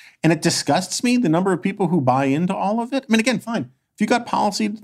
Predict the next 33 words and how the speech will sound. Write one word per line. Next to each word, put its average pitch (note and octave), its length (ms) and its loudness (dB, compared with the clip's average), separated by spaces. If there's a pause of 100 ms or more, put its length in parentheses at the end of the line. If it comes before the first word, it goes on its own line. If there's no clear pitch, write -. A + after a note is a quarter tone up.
(260)
you G#3 80 2
know, F#3+ 100 2
criticisms F#3 580 0
of D3 100 -4
Fauci, F#3+ 520 0
if D3+ 100 -4
you D3 80 2
wanna F#3 220 0
say, F#3+ 380 -2
you F#3+ 100 2
know, E3 280 0
he C#3+ 140 0
should F3 280 -4
have E3 100 4
had F3 160 0
his C#3 140 -4
mask F3+ 320 -2
on G3 260 -6
when F3 180 -8
he E3 120 -10
went F#3 180 -6
to - 80 -18
the - 80 -2
baseball F#3 480 0
game, G#3+ 240 -4
oh, - 240 -8
fine. G3+ 600 0 (1040)
But D#3 460 2
the, C#3+ 320 2
the D3 160 0
looking G#3+ 460 2
for E3+ 120 0
scapegoats D#3 920 -4